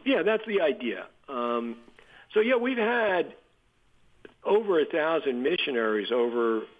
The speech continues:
I think the bio said ten years, but now I think closing in on fifteen years, since two thousand eight. And, you know, continually new ones. Um, we're doing one in Advent this year. Uh, I have to be in London on business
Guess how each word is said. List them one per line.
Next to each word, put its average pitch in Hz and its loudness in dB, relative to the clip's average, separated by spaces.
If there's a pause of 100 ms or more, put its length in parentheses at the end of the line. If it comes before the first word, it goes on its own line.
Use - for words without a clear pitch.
(460)
I - -10
think 160 0
the 127 2
bio 123 2
said 107 -4
ten 117 -4
years, 104 2
but 113 -4
now 135 2
I 95 -6
think 110 -2
closing 117 0
in 107 2
on 101 -2
fifteen 127 -2
years, 98 0
since 107 -6
two 120 0
thousand 101 -2
eight. 104 0 (1700)
And, 143 2 (100)
you 208 -2
know, 156 2
continually 147 0
new 139 0
ones. 143 0 (340)
Um, 113 -2 (800)
we're 196 2
doing 139 2
one 131 2
in 117 0
Advent 123 -2
this 123 0 (120)
year. 127 0 (180)
Uh, - -10
I 110 -2
have 123 -2
to 120 -6
be 120 0
in 113 0
London 117 0
on 107 -2
business 131 0